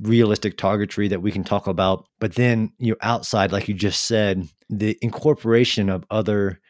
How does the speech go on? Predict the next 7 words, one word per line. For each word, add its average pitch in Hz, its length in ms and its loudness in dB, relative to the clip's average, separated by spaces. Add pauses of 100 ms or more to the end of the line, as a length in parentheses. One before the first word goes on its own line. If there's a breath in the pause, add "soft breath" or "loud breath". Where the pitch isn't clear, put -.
(220)
enablers 107 920 2
and 92 480 -8 (280)
arms 110 500 2
that 87 120 -4
you 101 140 0
would 95 100 -2
have 107 480 -2